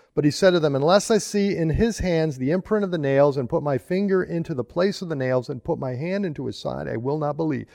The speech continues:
See, again, this is no ghost. And so he, and he gets picked on, right? Here, here's the thing, though. I believe most of the other disciples would have said the same thing.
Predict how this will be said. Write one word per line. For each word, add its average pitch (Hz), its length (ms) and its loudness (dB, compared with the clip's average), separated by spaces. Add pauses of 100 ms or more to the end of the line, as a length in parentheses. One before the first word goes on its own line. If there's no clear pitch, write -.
(120)
See, - 160 -2
again, 143 240 2
this 120 120 -2
is 156 100 -4
no 160 160 4
ghost. 180 540 4 (2250)
And 147 120 -4
so 190 200 8
he, 196 580 6 (1200)
and 190 140 4
he 208 180 4
gets 262 160 6
picked - 260 4
on, 143 160 6
right? 156 280 4
Here, 214 260 2
here's 208 180 2
the 202 80 0
thing, 208 220 2
though. 110 180 0 (520)
I 202 180 8
believe 196 380 6
most 190 300 6
of 202 60 2
the 165 120 6
other 202 200 8
disciples 139 420 2
would 143 80 -2
have 127 100 2
said 143 180 2
the 120 80 -4
same 113 260 -4
thing. 185 380 -2